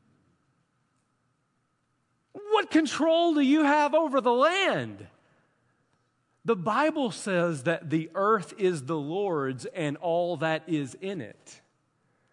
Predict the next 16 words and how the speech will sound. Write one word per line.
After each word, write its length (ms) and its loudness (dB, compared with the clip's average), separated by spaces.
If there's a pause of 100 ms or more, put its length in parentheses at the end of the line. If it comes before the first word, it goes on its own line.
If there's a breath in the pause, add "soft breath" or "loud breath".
(440)
The 100 -6
reason 360 -4
why 160 2
you 200 -4
had 200 0
a 40 -4
great 260 -4
harvest 520 -6
is 120 -6
because 340 -8
the 100 -10
Lord 400 -6
graciously 680 -8
provided 680 -8
for 140 -16
you. 340 -20